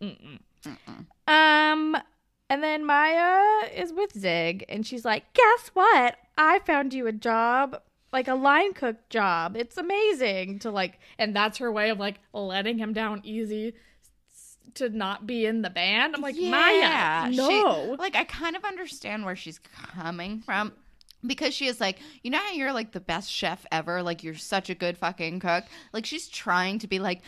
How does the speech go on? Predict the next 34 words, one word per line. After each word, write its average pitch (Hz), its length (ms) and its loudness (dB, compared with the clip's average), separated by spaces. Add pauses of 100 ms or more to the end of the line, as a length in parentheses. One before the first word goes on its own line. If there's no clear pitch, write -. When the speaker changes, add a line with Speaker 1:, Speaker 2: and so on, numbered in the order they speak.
(220)
Speaker 2:
"Here's 370 320 -4
this 262 220 -8
thing 381 300 -4
that 190 140 -4
you're 247 400 0
really 247 400 -6
personally 240 580 -8
good 285 280 -4
at. 185 300 2
And, 202 220 -4
like, 202 220 -4
it's - 140 -14
not 226 180 -4
like 214 180 -2
I 254 140 -4
can 269 200 -8
do 254 160 -8
that." 269 300 -6
But 170 180 -2
instead, 185 360 -4
she, 185 140 -8
like, 165 180 -4
really 139 320 -8
stumbles 123 500 -6
over 120 220 -10
the 202 80 -6
whole 190 180 -6
Speaker 1:
Yeah. 180 200 -8
Speaker 2:
situation. 175 500 -8
Like, 180 160 -4
she - 160 -4
does 240 320 2
it 349 160 -2
wrong. 120 720 -6